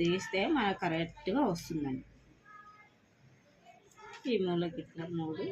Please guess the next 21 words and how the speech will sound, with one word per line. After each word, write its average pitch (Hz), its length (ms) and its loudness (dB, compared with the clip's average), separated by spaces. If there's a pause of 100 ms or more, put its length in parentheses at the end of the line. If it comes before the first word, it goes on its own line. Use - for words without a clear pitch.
(100)
ఈ 175 40 2 (100)
మూలకి 151 320 -6 (300)
ఇట్లా - 180 -14 (580)
పెట్టేసుకొని 185 720 0
ఇప్పుడు 254 300 -2
కొలుసుకోవాలి. 180 680 2
ఇది 220 120 2 (180)
నాలుగు 190 320 2
ఉంటది, 196 280 2 (100)
ఎనిమిది 175 320 0
ఉంటది 180 320 0
కాబట్టి 160 440 0 (880)
ఇంత 175 160 -2 (760)
మూడు, 175 220 2 (420)
మూడు 202 180 4 (100)
కొంచెం 208 320 0
తక్కువ 170 280 -4
ఉంది, 165 180 0 (140)
అయినా 175 260 2
పర్వాలేదు 160 520 0
వస్తుంది. 151 460 -8